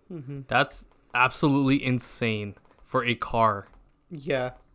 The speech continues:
Speaker 1: never seen that before. But you know what? Let them do their thing.
Speaker 2: Yeah, it's good on them. Actually, I read an article that says that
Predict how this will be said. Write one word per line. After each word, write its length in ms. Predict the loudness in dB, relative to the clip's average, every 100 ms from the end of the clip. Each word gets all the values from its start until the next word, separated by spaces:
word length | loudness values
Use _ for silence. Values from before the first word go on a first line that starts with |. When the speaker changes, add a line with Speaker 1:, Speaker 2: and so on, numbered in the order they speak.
| -10
Speaker 1:
never 380 | -4 0 2
seen 240 | 0 -4 -2
that 180 | -2 -2
before. 440 | -10 -6 -6 -6 -10 _ _ _
But 360 | -2 0 -2 -8 _ _ _ _ _ _
you 120 | -4
know 100 | 0
what? 320 | 2 2 -2 -10 _ -20 -20 _ _ _ -4
Let 140 | 0
them 100 | 0
do 80 | 0
their 100 | -2
thing. 280 | -4 -8 -8 -14 2
Speaker 2:
Yeah, 280 | 6 6 2
it's 140 | -4
good 140 | 4 4
on 120 | 6
them. 200 | 4 4
Actually, 320 | 2 4 2
I 20 |
read 160 | 4 4
an 60 | 6
article 340 | 4 4 2
that 100 | 2
says 220 | 0 -2 2
that 200 | 0